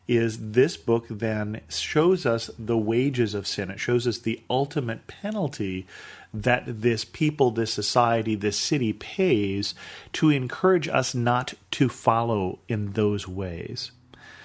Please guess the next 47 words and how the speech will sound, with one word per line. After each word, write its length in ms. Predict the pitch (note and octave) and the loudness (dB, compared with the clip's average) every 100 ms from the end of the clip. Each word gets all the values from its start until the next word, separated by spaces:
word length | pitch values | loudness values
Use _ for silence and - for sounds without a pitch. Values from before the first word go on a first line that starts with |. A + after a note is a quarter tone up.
| - - A#2+ | -20 -12 2
Then 160 | B2+ | 4
I 80 | C3 | 4
heard 240 | - A3 | 4 4
another 280 | G#3 E3 C#3 | 6 6 4
voice 280 | A#2 A#2 A#2+ | 6 4 4
from 180 | - G#2+ | 0 0
heaven 300 | A2 B2 A2 | 2 2 0
say, 400 | - A#2 G#2+ G#2 - | 2 4 4 0 -8
"Come 280 | - C#3 C3 | 0 0 2
out 220 | B2+ F3+ | 2 2
of 120 | F3 - | 2 2
her, 120 | C#3+ | 2
my 220 | A2+ A2 | 2 0
people, 640 | - D#3+ D3+ - - - - - - - | -2 -2 -2 -2 -6 -10 -16 -20 -20 0
so 160 | - | 6
that 140 | C3 C#3 | 6 4
you 120 | C3 | 2
will 120 | B2 | 2
not 280 | A#2+ A#2+ B2+ | 2 0 0
share 360 | - D#3 D#3 D#3 | 0 2 2 2
in 100 | C#3 | 0
her 180 | C3 | -2
sins, 600 | A#2 - F#2+ D#2+ E2+ - - - - - | -2 -2 -4 -4 -10 -12 -18 -20 -20 4
so 160 | C3+ | 4
that 120 | B2 | 6
you 120 | C3 C3+ | 2 2
will 80 | |
not 200 | B2+ C3 | 2 2
receive 540 | C3+ B2 - E3+ F3 E3+ C3+ | 0 -2 0 2 2 2 0
any 180 | C3+ | 2
of 120 | C3+ - | 0 0
her 200 | C3 B2 | 0 0
plagues, 680 | - G#2+ G2 F#2+ F#2+ - - - | 0 0 2 -2 -4 -12 -16 -20
for 220 | - C3 A#2+ | 0 2 4
her 140 | C3 | 2
sins 340 | - D3 D3+ | 2 0 2
are 80 | C#3+ | 2
piled 500 | - - D#3 E3 D#3 | 0 0 2 2 2
up 220 | B2+ B2+ | 0 -4
to 100 | - | -2
heaven, 440 | A2 G2 F#2 F2 F2+ - | -2 -2 -4 -6 -8 -6
and 200 | A2+ G#2+ | -4 2
God 360 | A#2+ C3+ C#3+ | 4 4 2
has 240 | C3+ A#2 A#2 | 0 0 0
remembered 460 | A2 A#2 A#2+ C3 | 0 0 2 2
her 120 | B2+ | 0
crimes. 640 | - - A2 F#2+ F#2 F#2 | -2 -2 0 0 -2 -6